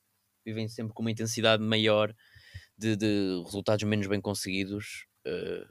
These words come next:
e de exibições até menos bem conseguidas, eh, vêm agravar um pouco e vêm dificultar a semana de treinos e depois vêm tornar o jogo muito menos, eh, muito menos bem conseguido, os jogadores estão com menos confiantes e et cetera, e depois isso tem tudo para,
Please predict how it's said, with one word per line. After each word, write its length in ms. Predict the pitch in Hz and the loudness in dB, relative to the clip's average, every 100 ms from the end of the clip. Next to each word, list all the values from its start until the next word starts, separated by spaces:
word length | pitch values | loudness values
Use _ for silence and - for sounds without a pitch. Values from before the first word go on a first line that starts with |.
| _ | _
e 100 | - | -16
de 180 | 92 87 | -14 -8
exibições 540 | 92 92 92 - 110 95 | -8 -6 -4 0 0 -2
até 240 | - 87 | -6 -8
menos 240 | 90 90 | -8 -12
bem 120 | 87 87 | -14 -14
conseguidas, 680 | 98 92 90 95 98 - _ _ _ _ _ _ _ _ _ _ _ _ - - _ | -14 -12 -10 -8 -10 -12 _ _ _ _ _ _ _ _ _ _ _ _ -20 -20 _
eh, 180 | 90 78 | -8 -6
vêm 300 | 110 117 117 | 0 2 4
agravar 420 | 110 117 101 120 | 4 2 2 2
um 120 | 110 110 | 2 0
pouco 460 | 117 117 113 - _ _ _ | 0 -2 -2 -14 _ _ _
e 60 | 107 | -4
vêm 160 | 113 | -2
dificultar 560 | 117 117 120 113 110 117 | -2 -2 -2 -2 2 2
a 40 | |
semana 280 | 117 120 123 | 4 4 4
de 80 | 123 | 6
treinos 460 | 127 123 135 - - - - - - _ | 6 8 6 -2 -10 -18 -20 -20 -20 _
e 80 | - | -2
depois 240 | 107 104 | 2 4
vêm 140 | 107 | 4
tornar 340 | 104 104 107 104 | 2 4 6 6
o 60 | |
jogo 420 | 98 95 104 104 101 | 4 4 4 4 2
muito 260 | 104 98 | 0 2
menos, 600 | 101 101 101 101 95 - - | 2 4 4 0 -2 -8 -8
eh, 460 | 87 85 - - 50 190 - - - 147 | -6 -4 -4 -6 -8 -10 -14 -20 -14 -4
muito 220 | 117 113 | -4 -2
menos 140 | 113 | -2
bem 120 | 107 107 | -2 -2
conseguido, 460 | 117 110 123 117 | -4 -4 -4 -2
os 40 | 92 | -2
jogadores 300 | 98 101 - | -2 -4 -4
estão 140 | 104 | -6
com 80 | 101 | -4
menos 240 | 110 101 | -4 -4
confiantes 840 | - 98 - 101 110 110 104 - - | -8 -12 -2 0 2 0 -4 -10 -8
e 100 | 90 | -8
et 100 | 90 | -4
cetera, 240 | 107 107 | -4 -4
e 20 | 95 | -6
depois 180 | 87 | -10
isso 120 | 90 - | -10 -12
tem 120 | 92 | -12
tudo 220 | - - | -12 -12
para, 320 | 98 95 95 | -8 -6 -8